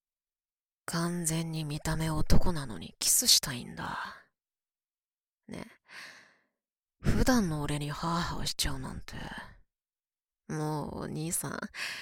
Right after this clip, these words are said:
おしまいだよね。あ、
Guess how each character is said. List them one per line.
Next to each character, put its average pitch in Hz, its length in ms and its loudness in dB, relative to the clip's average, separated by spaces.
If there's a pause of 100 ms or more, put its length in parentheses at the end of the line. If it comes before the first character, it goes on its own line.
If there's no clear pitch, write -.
(880)
お 135 140 -6
し - 220 4
ま 175 200 -2
い 190 40 -2
だ 208 80 -2
よ 165 120 -4
ね。 139 100 -10 (2000)
あ、 156 300 -8